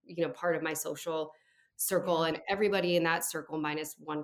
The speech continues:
Speaker 1: couple, actually two are not together anymore, but everybody was, like, getting married and having the kids and buying the house. So there was a lot of grief and sadness there. And, but I'm kind of proud of myself because, you know, it, it eventually did fully end and I get, did move forward. And I,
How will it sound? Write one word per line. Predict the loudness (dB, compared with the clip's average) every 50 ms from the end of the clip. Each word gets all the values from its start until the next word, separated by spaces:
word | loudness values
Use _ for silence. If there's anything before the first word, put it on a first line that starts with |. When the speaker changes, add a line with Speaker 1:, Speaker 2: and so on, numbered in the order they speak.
| -6 -8
Speaker 1:
couple, | -10 -10 -8 -6 -6 -6 -6 -6 -8 -6 -6
actually | -6 -4 -2 -2 -4 -4
two | -4 -6 -6 -6 -6 -6 -6 -6 -10
are | -10 -8
not | -6 -8 -8
together | -8 -8 -6 -6 -4
anymore, | -4 -4 -4 -4 -4 -4
but | -4 -4
everybody | -2 -2 0 0 0 0 0 2
was, | 2 0 0 0
like, | -2 -4
getting | -4 -6 -6 -2 0
married | 4 4 6 6 4 4 2
and | 0 -2
having | -4 -6 -6 -8
the | -8 -6
kids | -2 0 0 0 0 -2 -2
and | -2 -2
buying | 0 0 -2
the | -2
house. | -2 -2 -2 -4 -4
So | -6
there | -4 -4 -4
was | -4 -4 -4
a | -2
lot | 0 2 4 4 4 4
of | 2 2 0 -2 -4 -8 _ _ _ _ _ _ _ _ _ _
grief | -6 -2 2 4 6 6 4 4 0 -2 -4 -2
and | 0 2 2 2
sadness | 2 2 2 2 0 -2 -2 -4 -4
there. | -2 -2 -2 0 0
And, | 2 0 0 -2 -4 -6 -12 _ _ _ _ _ _ _ _ _ _ _ _ _ _ _ _ _ _ _ _ _ 6
but | 6 8 8
I'm | 8 6 6
kind | 4 4 4 4 2
of | 0
proud | 0 0 2 4
of | 4
myself | 4 4 2 2 0 -2 -2
because, | -4 -6 -6 -4 -2 0 0 0 -2 -4 -8 -10 _
you | -2 0
know, | 2 4 4 2 2 0 0
it, | -2
it | -2 0 2 0 0 2 0 -2 0
eventually | 0 0 0 0 0 0 0 0 -2 -2 0
did | 0 0 -2 -2
fully | -4 -4 -4 -2 -2 -2 -4 -4
end | -2 -2 -2 0 0
and | 0 0 0
I | 0
get, | 0 0 0 0 -2 -4
did | -4 -2 -2
move | -2 -2 -2 -2
forward. | 0 2 2 2
And | 2 2 2
I, | 4 4 4 2